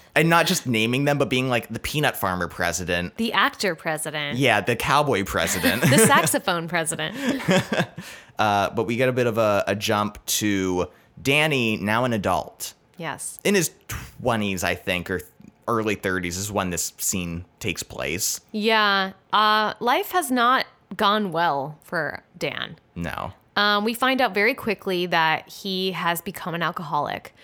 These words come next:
Speaker 2: which is really sad because that's where his father, Jack, was in the book The Shining and what he was struggling with.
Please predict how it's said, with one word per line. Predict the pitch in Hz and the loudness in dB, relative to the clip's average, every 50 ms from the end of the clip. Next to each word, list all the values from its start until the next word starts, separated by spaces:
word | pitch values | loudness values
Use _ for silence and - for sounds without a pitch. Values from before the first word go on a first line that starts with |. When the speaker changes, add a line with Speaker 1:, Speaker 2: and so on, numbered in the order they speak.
| - - _ | -20 -20 _
Speaker 2:
which | - 220 269 | -8 -2 -2
is | 277 226 226 | 0 0 0
really | 220 220 262 277 294 330 330 | 0 2 2 2 4 2 2
sad | 311 - - 190 165 165 175 175 170 165 | 2 2 2 4 4 4 4 2 2 0
because | 175 175 - 165 175 165 151 151 151 151 - - - - - _ _ _ _ - | -4 -8 -6 -4 -2 -2 -2 -2 -4 -4 -4 -4 -6 -6 -12 _ _ _ _ 0
that's | 165 160 156 - - - - - | 2 2 2 0 0 -2 -2 -2
where | 180 180 180 165 160 160 160 160 160 165 165 - _ _ | -2 -2 -2 0 0 0 0 -2 -4 -6 -8 -14 _ _
his | _ 214 208 - | _ -4 -4 0
father, | - - 214 285 320 226 151 104 127 165 165 | 2 2 4 4 4 2 0 -2 -2 -4 -4
Jack, | - 175 160 226 285 - - | 0 0 0 0 0 -2 -4
was | 156 127 127 90 82 104 208 208 - - - - _ | -4 -4 -4 -4 -6 -6 -4 -2 -2 -4 -4 -6 _
in | 202 202 202 | -2 0 0
the | 196 | 0
book | 170 190 180 185 - - - _ | 0 -2 -2 -2 -6 -14 -10 _
The | 190 180 | -6 -4
Shining | - - 226 233 294 262 196 131 95 92 170 185 - - | -2 0 0 2 2 0 0 -2 -4 -6 -10 -10 -6 -4
and | 202 208 | -2 -2
what | 208 180 | -2 -2
he | 180 180 160 | -2 -4 -4
was | 160 156 | -4 -4
struggling | - - - 175 156 151 160 143 131 - - | -4 -4 -4 -4 -4 -4 -4 -6 -6 -6 -8
with. | 143 143 - 180 - - | -6 -6 -6 -8 -10 -14